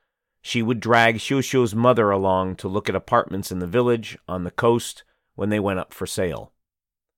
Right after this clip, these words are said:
Just when she'd found a good option, my grandfather fell gravely ill. He coughed for over a month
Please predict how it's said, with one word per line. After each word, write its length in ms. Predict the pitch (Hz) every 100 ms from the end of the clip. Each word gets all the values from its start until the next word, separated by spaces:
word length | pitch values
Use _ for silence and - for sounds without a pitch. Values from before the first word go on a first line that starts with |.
| _ _ _ _ _ _ _ _ _ -
Just 260 | 160 165
when 140 | 165 156
she'd 240 | - 135
found 280 | - 139 127
a 40 |
good 200 | 92 123
option, 400 | 113 127 - 156
my 160 | 160 123
grandfather 640 | 110 123 123 - 120 117 113
fell 300 | - 110 110
gravely 760 | 104 101 107 110 90 101 -
ill. 340 | 92 76 62 - - _ _
He 160 | 127
coughed 560 | - - 131 110 - -
for 260 | - 117 -
over 280 | 127 110
a 60 | 104
month 500 | 98 117 95 -